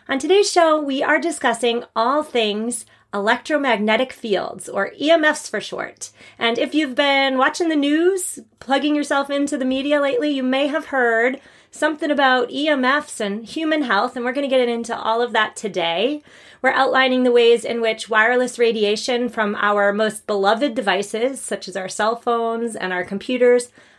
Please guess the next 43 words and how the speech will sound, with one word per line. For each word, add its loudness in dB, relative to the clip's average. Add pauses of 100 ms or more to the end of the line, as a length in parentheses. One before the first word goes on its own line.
affects -4
our -2
health. -6 (480)
And -2
my 0
guest 0
today 4
is 4
also 2
here 2
to 0
offer 0
practical -2
steps -2
we -4
can -6
implement -6
in -2
our 0
own 0
homes -2 (260)
to -2
protect 2
ourselves 2
and 0
our -2
families -4 (300)
from -4
E 0
M 2
F -4 (180)
and -4
five -4
G. -12 (720)
Today 2
I'm 2
speaking -2
with 2
author 0
and -2
podcaster 0
R 2
Blank. -4